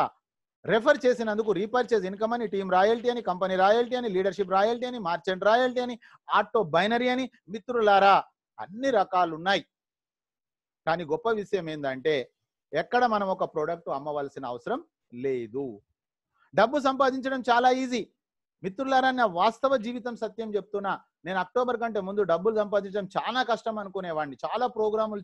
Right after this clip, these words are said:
చేయాలనుకునేవాడిని. ఆ రోజు నాకు అదే జరిగింది, యద్భావం తద్భవతి అన్నట్టు నాకు అదే జరిగింది. కానీ నాకు అక్టోబర్ తర్వాత అర్థమైంది, డబ్బులు సంపాదించడం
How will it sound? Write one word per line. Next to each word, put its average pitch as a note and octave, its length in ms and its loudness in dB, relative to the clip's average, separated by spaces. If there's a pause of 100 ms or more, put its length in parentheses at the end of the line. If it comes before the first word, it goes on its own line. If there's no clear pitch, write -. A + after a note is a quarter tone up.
చేయాలనుకునేవాడిని. F3 880 0 (1160)
ఆ G#3+ 100 6
రోజు C#4 220 4
నాకు C4+ 200 2
అదే B3+ 200 4
జరిగింది, B3+ 380 -2
యద్భావం G#3+ 520 4
తద్భవతి G#3 600 2
అన్నట్టు G3 340 -2
నాకు G3+ 160 0
అదే G3 200 4
జరిగింది. E3 380 0 (560)
కానీ E3+ 220 -2
నాకు D#3+ 220 -4
అక్టోబర్ A3+ 400 -4
తర్వాత E3+ 300 -2
అర్థమైంది, E3 520 -4
డబ్బులు D3+ 320 -4
సంపాదించడం D3+ 680 -4